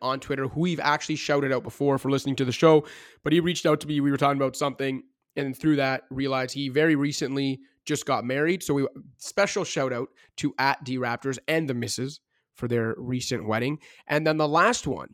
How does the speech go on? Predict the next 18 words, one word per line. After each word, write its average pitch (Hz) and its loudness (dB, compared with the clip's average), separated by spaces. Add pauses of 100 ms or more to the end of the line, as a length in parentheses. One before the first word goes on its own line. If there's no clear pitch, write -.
(300)
is 131 -6
not, 175 4
like, 202 0
an 139 -6
official 165 -2
shout, 104 -6
fan 104 -6
shout 80 -6
out, 64 -12 (300)
but 127 2
I 143 6
wanted 170 8
to - -16
throw 156 6
it 143 6
out 156 4
there 139 2
because 127 -2